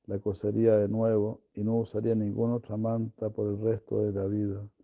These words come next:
Mi más adorado, adorado Gurupada Padma, Srila Prabhupada,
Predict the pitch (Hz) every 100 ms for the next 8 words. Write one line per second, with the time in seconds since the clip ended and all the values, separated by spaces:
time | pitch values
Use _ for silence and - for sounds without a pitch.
0 | _ _ _ _ _ _ _ 90 92 117
1 | 117 113 110 107 113 113 113 - 101 104
2 | 113 113 110 104 107 104 110 110 107 110
3 | 110 107 107 104 - 113 110 107 104 104
4 | 117 113 113 123